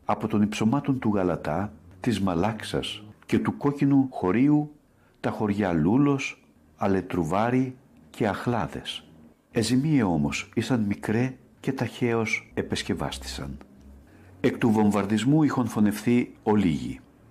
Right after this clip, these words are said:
ένας εις το Λούλον και πέντε εις το Αλετρουβάρι. Εις τας είκοσι τρεις Νοεμβρίου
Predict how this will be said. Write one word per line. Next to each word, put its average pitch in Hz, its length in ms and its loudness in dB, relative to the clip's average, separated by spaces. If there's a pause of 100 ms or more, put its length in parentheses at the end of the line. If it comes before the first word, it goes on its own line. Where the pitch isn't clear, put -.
(220)
ένας 95 540 -2
εις 95 200 -2
το 90 120 0
Λούλον 113 540 2 (440)
και - 140 0
πέντε 101 580 0 (140)
εις 107 160 -2
το 98 140 -2
Αλετρουβάρι. 85 840 -2 (800)
Εις 131 160 0
τας - 200 -2
είκοσι - 300 -2
τρεις - 420 -2
Νοεμβρίου 107 840 2